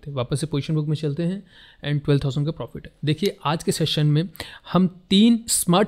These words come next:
मनी कॉन्सेप्ट्स के ऊपर डिस्कशन करेंगे, उसको बहुत आराम से, ध्यान से, कॉन्सेंट्रेट होकर के सुनिएगा,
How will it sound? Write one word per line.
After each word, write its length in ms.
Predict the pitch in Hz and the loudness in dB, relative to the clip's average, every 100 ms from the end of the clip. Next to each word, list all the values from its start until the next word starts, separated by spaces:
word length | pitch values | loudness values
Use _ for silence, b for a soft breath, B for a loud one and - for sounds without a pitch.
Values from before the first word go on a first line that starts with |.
| - | 4
मनी 140 | 180 | 2
कॉन्सेप्ट्स 540 | 185 170 156 180 170 - | 2 2 2 2 0 0
के 120 | 160 | 0
ऊपर 160 | 151 | 2
डिस्कशन 400 | 147 147 147 165 | 2 0 -2 0
करेंगे, 320 | 151 156 160 156 | 2 2 2 -2
उसको 200 | - 151 | -2 -2
बहुत 360 | 135 - 170 - | -2 -4 -4 -2
आराम 360 | 127 143 156 | 0 0 0
से, 200 | 160 160 | 0 -2
ध्यान 300 | 135 127 139 | -2 -2 0
से, 160 | 160 175 | 0 -4
कॉन्सेंट्रेट 680 | - 135 135 151 - 196 185 | -4 -2 -2 -4 2 2 4
होकर 160 | 165 | 0
के 120 | 160 160 | -2 -2
सुनिएगा, 480 | 151 151 165 180 | 2 4 4 2